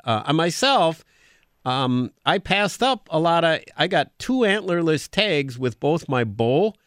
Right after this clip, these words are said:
and my gun license for Monroe County, and I haven't taken an antlerless yet, but that's probably gonna change next week, Saturday. So I think a lot of people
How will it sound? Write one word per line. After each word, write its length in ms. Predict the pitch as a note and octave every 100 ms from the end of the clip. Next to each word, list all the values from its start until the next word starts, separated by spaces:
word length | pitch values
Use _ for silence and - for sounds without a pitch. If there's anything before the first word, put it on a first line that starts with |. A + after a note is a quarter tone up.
| _ _ _ _
and 280 | C#3 D3+ D#3+
my 180 | D3 C3+
gun 240 | C3+ F3+
license 480 | A3 B2+ B2 C#3+ D3
for 160 | - C#3
Monroe 420 | C3+ C3+ C#3 C#3
County, 440 | - G#3 G3+ C3+
and 100 | C#3
I 80 | D3
haven't 300 | D3+ D3+ D3
taken 340 | D#3+ D#3+ D3+
an 80 | C#3
antlerless 600 | C#3+ D#3 - C#3+ C3 B2 B2
yet, 480 | C3+ B3 C#3 - - _ _ _ _ _
but 140 | C3+
that's 400 | D#3 D#3 E3 -
probably 340 | - - C#3+ C3+
gonna 200 | C3 A#2
change 460 | - F#3+ E3 A#2
next 320 | B2 C3+ - B2+
week, 200 | A2+ -
Saturday. 560 | - E3 D3 G#2 G2+
So 160 | G#2 D#3
I 80 | D#3
think 160 | B3
a 40 | C#4
lot 220 | F#3+ F#3
of 100 | E3+
people 420 | D3 C3 B2+ A#2+